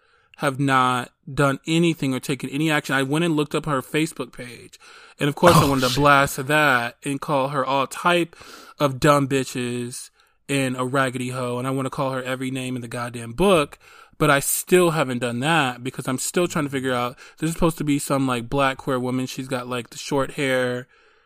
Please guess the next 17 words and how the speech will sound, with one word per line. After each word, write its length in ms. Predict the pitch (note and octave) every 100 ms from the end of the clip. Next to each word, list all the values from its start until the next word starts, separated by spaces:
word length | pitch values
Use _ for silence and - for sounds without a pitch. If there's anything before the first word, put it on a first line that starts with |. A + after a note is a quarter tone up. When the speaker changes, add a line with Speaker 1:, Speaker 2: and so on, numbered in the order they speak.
| _
Speaker 1:
like, 680 | C#3 C3+ B2+ A#2+ A2 - _ _ _ _ _ _ _ -
you 160 | D#3+
know, 320 | D#3+ C#3 C3
she's 200 | C3 -
supposed 240 | F#3+ F3+ E3+
to 60 |
be 60 | D3
an 60 | B2+
ally 400 | C#3 D#3 C3 A#2+
of 120 | A#2
mine. 720 | B2 C#3+ A#2+ A#2+ - - F3+ _ -
And 200 | C3+ C#3
yet 120 | C3+
I 80 | C3+
wanna 240 | D3 C#3
tell 280 | B2+ D3 C3+
her 440 | D3 C3 B2+ A#2+